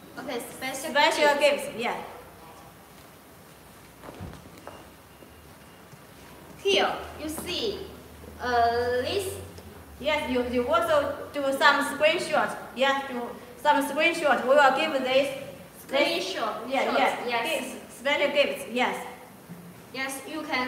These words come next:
Speaker 1: send the screenshot to our sales
Speaker 2: Yes,
Speaker 1: manager
Speaker 2: yes.
Speaker 1: to get the coupon and special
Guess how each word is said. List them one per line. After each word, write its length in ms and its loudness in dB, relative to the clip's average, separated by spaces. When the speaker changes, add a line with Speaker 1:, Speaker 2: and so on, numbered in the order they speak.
Speaker 1:
send 200 -4
the 320 -4
screenshot 1120 -8
to 180 -6
our 260 -2
sales 200 -8
Speaker 2:
Yes, 80 -10
Speaker 1:
manager 600 0
Speaker 2:
yes. 280 2
Speaker 1:
to 200 -4
get 240 -4
the 240 -6
coupon 400 -6
and 160 -6
special 320 -8